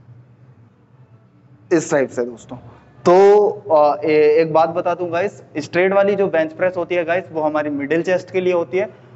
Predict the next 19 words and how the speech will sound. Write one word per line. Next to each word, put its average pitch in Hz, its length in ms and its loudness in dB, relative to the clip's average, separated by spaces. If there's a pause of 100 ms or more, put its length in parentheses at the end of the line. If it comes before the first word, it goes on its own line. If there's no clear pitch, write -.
(100)
और 147 140 2
जो 160 140 0
incline 160 400 0
वाली 180 200 -2
होती 180 200 -2
है 175 100 0
guys, 170 260 -2
वो 156 80 0
upper 135 360 -4
chest 175 280 -4
के 180 120 -2
लिए, 196 260 -2 (300)
और 156 160 4
वो 165 220 2
जो 160 180 2
decline 160 480 -2
वाली 185 240 0
है 185 160 2
guys, 185 220 0